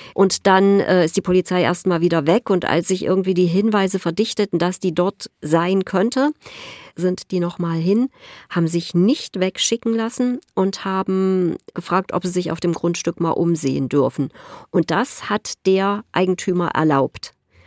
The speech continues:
Und dadurch sind die überhaupt auf das Grundstück gekommen, durften sie ja, haben sich dort umgeschaut und haben dann in einer Scheune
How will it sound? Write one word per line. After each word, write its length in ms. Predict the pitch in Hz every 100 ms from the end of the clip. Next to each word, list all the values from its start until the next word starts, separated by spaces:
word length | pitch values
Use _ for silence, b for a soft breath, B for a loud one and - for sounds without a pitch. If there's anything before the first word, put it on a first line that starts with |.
| B B B B
Und 220 | - 180
dadurch 280 | 196 233 226
sind 160 | 226 220
die 60 |
überhaupt 340 | 208 196 208 -
auf 120 | 196
das 180 | 185 -
Grundstück 600 | 202 220 - 208 - -
gekommen, 500 | 170 185 214 302 349 -
durften 380 | 170 190 - 240
sie 140 | 226
ja, 220 | 240 240 302 _ _ -
haben 200 | 208 202
sich 200 | 196 -
dort 180 | 185 -
umgeschaut 800 | 254 285 247 - 196 202 226
und 160 | - 185
haben 240 | 196 202
dann 120 | 202 190
in 140 | 180
einer 260 | 175 170 170
Scheune 560 | - 202 214 220 202